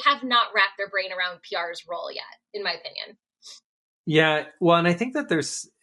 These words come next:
Speaker 2: like, a lot of people also see it as something that's really unattainable, especially if you don't have a big brand, right? And so that's where, like you were saying, "Well, we'll, we'll wait until we've I P O or something," right? Like, we wait till
Speaker 1: Yeah.
Speaker 2: this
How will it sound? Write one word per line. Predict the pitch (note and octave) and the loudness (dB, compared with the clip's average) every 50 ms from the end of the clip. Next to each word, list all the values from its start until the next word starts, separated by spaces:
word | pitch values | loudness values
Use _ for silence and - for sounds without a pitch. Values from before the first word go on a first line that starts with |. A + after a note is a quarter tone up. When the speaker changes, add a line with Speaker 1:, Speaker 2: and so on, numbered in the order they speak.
| - - F3+ | -20 -20 -8
Speaker 2:
like, | D#3+ C#3 C#3 C3+ | -4 -4 -2 0
a | D3+ | 2
lot | D3+ D#3 | 2 2
of | D3+ | 2
people | - - D#3+ - D3 B2+ A#2+ - | 0 -2 2 2 4 4 2 2
also | - B2 B2+ B2+ - C3+ | 2 2 2 2 0 -2
see | A2+ - - - - B2 | -2 -4 -6 -4 -2 -2
it | A#2+ A2+ | 0 0
as | A2 - | -2 -2
something | - A#2+ A2 - A#2 A2+ | -4 -6 -4 -4 -4 -4
that's | A2 G#2 - - - | -4 -6 -8 -8 -4
really | - G#2+ A2 G#2+ A2 G#2+ G#2 G2+ G#2 _ - | -2 -2 0 0 0 -2 -2 -4 -8 _ -6
unattainable, | A#2 A2 A2 G2 - - - - B2 B2 B2 A2+ G#2+ G2 G2 | -4 -4 -4 -6 -6 -8 -6 -4 -4 -2 -2 -2 -2 -2 -4
especially | F#2 - - - A#2 - - A#2 | -4 -6 -4 -4 -4 -2 -4 -6
if | A2 - | -6 -6
you | A2 | -6
don't | G2+ - G#2+ G#2 A#2 A#2+ - | -4 -2 -2 -2 -2 -4 -6
have | - G#2 G2 G2 | -6 -6 -6 -6
a | G2+ | -8
big | F2 - F#2+ F2 F2+ - | -8 -8 -10 -10 -10 -10
brand, | G2+ F#2+ F#2 F2 F2 F2 F2+ G2 | -8 -6 -6 -6 -8 -10 -8 -8
right? | G2 G2+ A#2 C#3 E3+ _ _ _ - - _ _ _ - | -6 -4 -4 -6 -8 _ _ _ -20 -20 _ _ _ -4
And | G#2+ G#2+ G#2+ G#2+ A2 A2 | -4 -2 -2 -2 -4 -6
so | A2 - - A#2+ A2 A2 A2 | -6 -4 0 0 2 2 0
that's | A2 A#2 A2+ A2+ - - - - | 0 0 0 0 -2 -4 -8 -4
where, | A#2 A#2 A2+ A2+ A2 G#2+ A2 A2 - - | -2 0 0 2 2 0 -2 -4 -4 -4
like | B2 A#2 G#2+ - | -6 -6 -4 -4
you | A2+ | -4
were | G#2+ G2+ | -6 -6
saying, | - - - C3+ C3 B2 A#2 G#2+ G#2 - - - _ - | -6 -6 -4 -2 -2 -2 -2 -4 -6 -8 -16 -20 _ 0
"Well, | B2+ C3 C3 C3 B2 B2+ | 4 4 4 4 4 2
we'll, | B2+ C3 C3 C3 _ - | 2 2 2 0 _ 0
we'll | C#3 C3 C3 B2+ | 4 4 6 6
wait | A#2+ B2+ C3+ C3+ B2+ - | 6 6 4 4 2 -2
until | B2 A#2 G#2+ - A2 G#2+ G#2 G#2 G2+ G2+ - _ _ _ - | -4 -6 -4 -2 0 0 0 0 -2 -4 -10 _ _ _ -16
we've | F#3+ E3 D#3+ C3+ A#2 A2+ A2 - - _ _ | -14 -10 -6 -4 -4 -4 -4 -6 -14 _ _
I | - A2+ A2 G#2+ | -2 0 0 -2
P | G#2+ - - A2 G#2+ G#2+ | -4 -6 -4 -2 0 0
O | G#2 G2+ G#2 G#2+ _ _ _ _ _ _ _ - | 0 -2 -4 -8 _ _ _ _ _ _ _ -14
or | G2+ F#2+ F#2+ F#2+ | -12 -10 -10 -10
something," | F#2+ - - B2 A2+ A2 A2 F2+ E2+ F2 | -12 -10 -8 -6 -6 -6 -6 -8 -8 -8
right? | G2 A#2 B2 | -6 -6 -4
Like, | A#2+ A#2+ A2+ - B2+ | -4 -4 -4 -2 -4
we | B2+ B2+ | -4 -2
wait | A#2+ A#2+ C3+ C#3 C3+ - | 2 2 4 4 2 0
till | - C3+ A#2 | -2 -2 -2
Speaker 1:
Yeah. | A#2 | -2
Speaker 2:
this | A2 - | -4 -6